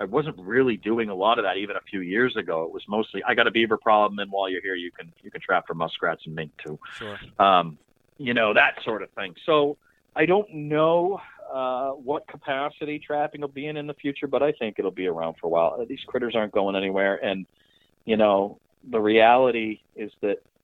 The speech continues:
Speaker 1: even though we don't need management per se, is the,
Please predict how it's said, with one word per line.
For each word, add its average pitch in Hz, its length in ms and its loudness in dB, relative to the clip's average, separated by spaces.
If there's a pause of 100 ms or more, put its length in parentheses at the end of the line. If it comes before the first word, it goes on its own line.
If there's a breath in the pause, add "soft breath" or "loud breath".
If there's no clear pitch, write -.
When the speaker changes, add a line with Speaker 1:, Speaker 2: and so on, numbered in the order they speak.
(100)
Speaker 1:
even 123 300 -4
though 113 400 6 (1160)
we 113 100 2
don't 139 200 6
need 131 340 2
management 143 720 0 (380)
per 135 220 -6 (180)
se, 147 520 4 (140)
is 147 240 -6
the, 120 100 -6